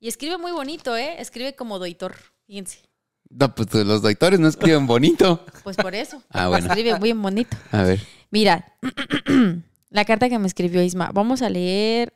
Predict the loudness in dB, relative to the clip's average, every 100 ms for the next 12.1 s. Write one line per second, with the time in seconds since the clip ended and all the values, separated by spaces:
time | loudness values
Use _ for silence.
0 | -4 -2 -2 -4 -2 0 0 -2 -2 -2
1 | -2 -4 -2 -2 -2 -4 -6 -6 -4 -2
2 | -4 -4 -6 -6 -6 -6 -6 -6 -6 -6
3 | -6 -8 -12 -18 _ _ _ -8 -8 -12
4 | _ _ _ _ _ _ -20 -20 _ _
5 | _ _ _ 0 2 4 2 2 0 0
6 | 0 0 2 0 0 2 2 0 0 0
7 | 0 -2 -14 _ _ -6 -2 0 0 -2
8 | -4 -6 -6 -6 -4 -4 -4 -6 -4 -4
9 | -4 -8 -10 _ _ -4 -2 -2 -4 -4
10 | -6 -6 -10 -16 -18 _ _ _ _ _
11 | _ -2 2 2 0 -2 2 2 2 0
12 | -4